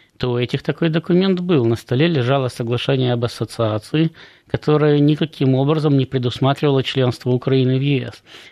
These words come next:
Тем не менее, они, размахивая вот этой вот самой бумажкой, говорили: «Ну вот видите, мы же щас в Е С вступим, только мы должны к власти прийти, потому что Янукович собака такая, он не хочет в Е С вступать, а мы хотим».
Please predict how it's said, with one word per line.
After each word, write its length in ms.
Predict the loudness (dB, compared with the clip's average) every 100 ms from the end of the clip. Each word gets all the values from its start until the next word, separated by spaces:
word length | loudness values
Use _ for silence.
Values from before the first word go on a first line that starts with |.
| _
Тем 180 | -2 2
не 120 | 2
менее, 320 | 2 2 2
они, 140 | 2 2
размахивая 760 | 2 2 2 0 0 0 0
вот 160 | -2 -4
этой 240 | -4 -2
вот 140 | -2 -2
самой 300 | 0 2 0
бумажкой, 540 | 2 2 2 -2 -4
говорили: 300 | 0 0 2
«Ну 120 | 2
вот 180 | 2 2
видите, 360 | -2 -2 -4 -2
мы 120 | -2
же 100 | 0
щас 240 | -2 -4 -4
в 40 | -2
Е 180 | -2
С 60 | -4
вступим, 440 | -6 -4 -2 -4 -6 -14 -14 -6
только 260 | -4 2
мы 140 | 2 2
должны 300 | 0 -2 -2
к 80 |
власти 280 | -2 -2 -4
прийти, 260 | -6 -8 -2
потому 160 | -2
что 160 | -2 -4 -8 -6
Янукович 680 | 0 2 2 0 0 0 0
собака 440 | -4 -2 -2 -4 -6
такая, 400 | -12 -4 -2 2
он 140 | 2
не 100 | 2
хочет 440 | 2 0 0 0 0
в 40 |
Е 220 | 2 2
С 60 | -2
вступать, 500 | -8 -10 -4 -4 0
а 60 | 2
мы 140 | 2
хотим». 440 | 0 -4 -2 -4